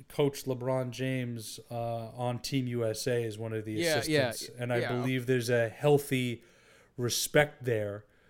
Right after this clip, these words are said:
Speaker 1: between
Speaker 2: Sure.
Speaker 1: those two, just like there's a healthy respect of who Monty Williams is across the league.
Speaker 2: And, and,
Speaker 1: So
Speaker 2: and Tyronn Lue is a very capable coach. Jason Kidd is a very capable coach.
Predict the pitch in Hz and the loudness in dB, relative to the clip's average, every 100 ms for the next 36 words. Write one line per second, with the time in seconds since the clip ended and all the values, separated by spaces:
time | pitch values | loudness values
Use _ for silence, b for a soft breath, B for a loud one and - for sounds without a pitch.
0 | b b b _ 135 127 - 143 123 131 | b b b _ -4 -4 2 4 4 6
1 | 147 139 - 139 123 117 147 156 151 139 | 6 4 2 2 2 2 2 4 4 4
2 | - 120 113 127 127 127 110 107 - 139 | 2 -2 -2 -2 -2 -4 -6 -6 -2 -2
3 | 117 113 104 135 120 117 113 110 107 113 | -2 -4 -4 -4 -2 0 -2 -2 -4 -4
4 | 110 107 107 104 101 113 104 - 101 180 | -4 -4 -6 -6 -6 -4 -4 -6 -2 4
5 | 170 156 147 120 117 139 131 180 196 185 | 4 4 0 0 0 0 0 2 2 4
6 | 165 156 120 95 123 131 143 120 113 - | 4 2 0 0 2 2 0 0 -2 -2
7 | 104 110 - 147 147 135 143 117 113 90 | -4 -4 0 0 -2 -4 -2 -2 -4 -4
8 | 127 127 110 123 104 98 101 117 101 | -4 -4 -4 -6 -6 -10 -10 -8 -10